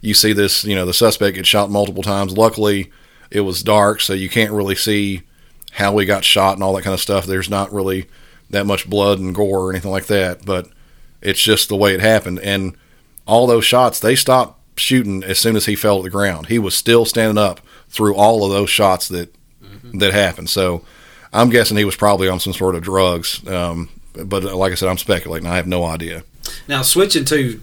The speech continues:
Speaker 2: you know, the nine one one operator side, when you're a nine one one dispatcher, one of the worst things that you can hear is shots fired.
Speaker 1: Yeah.
Speaker 2: Coming from one of your officers.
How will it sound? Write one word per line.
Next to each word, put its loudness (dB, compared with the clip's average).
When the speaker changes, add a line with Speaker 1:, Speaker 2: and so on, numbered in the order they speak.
Speaker 2:
you -10
know, -4
the -6
nine 2
one 2
one 2
operator -2
side, -6
when -4
you're 2
a 0
nine 4
one 2
one 2
dispatcher, 0
one -4
of 0
the -2
worst 0
things -4
that -6
you -2
can -6
hear 0
is -4
shots -4
fired. -4
Speaker 1:
Yeah. 4
Speaker 2:
Coming -2
from -6
one -4
of -8
your -2
officers. -6